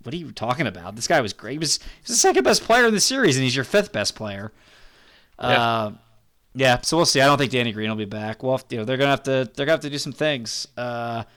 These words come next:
Speaker 1: but that was the
Speaker 2: Yeah.
Speaker 1: shot. Like, you gotta imagine, like, Brooklyn's gonna be completely dominant and unbeatable next year in my mind.
Speaker 2: Yeah.
Speaker 1: The Bucks will still be good. Miami's gonna be there. Uh, the Hawks will be, like, this was your shot. So I don't, I don't know what they're gonna
Speaker 2: Yeah.
Speaker 1: do to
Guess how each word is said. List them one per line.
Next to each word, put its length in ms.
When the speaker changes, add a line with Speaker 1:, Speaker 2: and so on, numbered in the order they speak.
Speaker 1:
but 120
that 140
was 100
the 60
Speaker 2:
Yeah. 60
Speaker 1:
shot. 320
Like, 180
you 60
gotta 180
imagine, 380
like, 180
Brooklyn's 640
gonna 180
be 220
completely 720
dominant 580
and 280
unbeatable 520
next 300
year 140
in 100
my 140
mind. 440
Speaker 2:
Yeah. 140
Speaker 1:
The 80
Bucks 280
will 60
still 220
be 100
good. 500
Miami's 520
gonna 200
be 160
there. 560
Uh, 600
the 120
Hawks 320
will 80
be, 60
like, 180
this 120
was 140
your 80
shot. 500
So 80
I 60
don't, 200
I 120
don't 100
know 60
what 120
they're 100
gonna 100
Speaker 2:
Yeah. 240
Speaker 1:
do 80
to 200